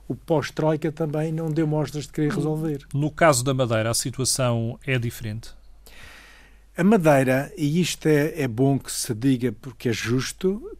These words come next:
Speaker 1: tem três situações, eh, já consignadas de algum tempo, já de algum tempo esta parte,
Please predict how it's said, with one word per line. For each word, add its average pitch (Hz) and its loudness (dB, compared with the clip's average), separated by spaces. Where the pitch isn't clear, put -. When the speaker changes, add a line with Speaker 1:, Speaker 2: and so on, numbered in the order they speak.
Speaker 1:
tem 143 0
três 196 2
situações, 143 -4
eh, 139 -8
já 120 0
consignadas 120 -2
de 113 0
algum 135 0
tempo, 110 -6
já 151 0
de 143 -2
algum 127 -2
tempo 117 -8
esta 120 -6
parte, 127 -2